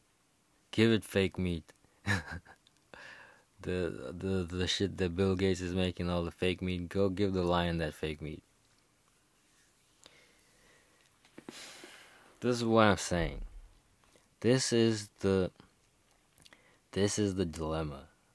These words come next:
that, for some reason, th-, okay, I was, I was listening, listening to some lecture, some talk, and at the end there was some questions. And there's one guy, <laughs> he said, "Okay, so now that, you know,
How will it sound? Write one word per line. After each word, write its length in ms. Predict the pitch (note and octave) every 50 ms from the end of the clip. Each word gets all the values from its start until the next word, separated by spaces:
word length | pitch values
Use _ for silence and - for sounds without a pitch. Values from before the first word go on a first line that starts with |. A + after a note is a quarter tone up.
| _ _ _ _ _ _ _ _
that, 480 | - F2 E2+ E2+ E2+ D#2 - - - - - _ _ _ _ _ _ _ _ _ _ _ _ _ _
for 140 | - - E2+
some 320 | - - C3+ C#3+ D#3 C#3+
reason, 340 | A#2 F#2+ E2 D#2 D#2+ D#2 - - - B2+
th-, 180 | G2+ A2 -
okay, 280 | - G2 F2+ E2+ D2 C2
I 100 | D#2+ F2+
was, 240 | F2+ F#2 F2+ F2 E2
I 80 | D#2+
was 140 | E2+ E2+ D#2+
listening, 440 | F2+ G2+ G#2+ A2 G#2+ G#2 G#2+ - - -
listening 340 | F2 F#2+ G2 - - F#2 F2
to 260 | - F2 E2+ E2+ E2
some 420 | D#2 - - E2+ E2 E2 D#2+ D#2 - - - G2
lecture, 420 | - D#2+ - - - - E2 D#2+
some 460 | A2 - - D3+ D3+ D3+ D#3 - - - _ -
talk, 360 | - - D#3 D3+ D3+ D3 - _ _ _ _ _ _ _ _ - _ _ _ _ -
and 120 | - E2
at 120 | E2+ - -
the 120 | E2+ E2
end 220 | E2 - E2 D#2+
there 120 | D#2+ E2 D#2
was 220 | D2+ D2+ D2+ D#2
some 260 | - - - - D2+
questions. 760 | D2+ - - F2 E2+ E2 - - E2 E2 D#2+ D#2 D#2 - - - _ _ _ - - - - -
And 380 | - - _ _ _ - F#2 F#2
there's 80 | F#2
one 220 | G2+ A2+ A#2 A#2+ G#2+
guy, 280 | F#2+ E2 D2 D2 D2 - - _ _ _ _ _ _ _ -
<laughs> 760 | - G2+ F2+ D#2+ - - _ _ _ _ - - _ _ _
he 100 | _ -
said, 240 | G#2 - - D#2+ - -
"Okay, 340 | - C#3 - - B2+ G2+ E2+
so 220 | D#2 - - F#2+ F#2
now 280 | F#2+ A2 A#2 A#2+ B2 A2+
that, 340 | G#2 G#2 G2+ G2 F#2 G2
you 80 | G#2 G2+
know, 240 | F2+ E2 D#2 D2+ D2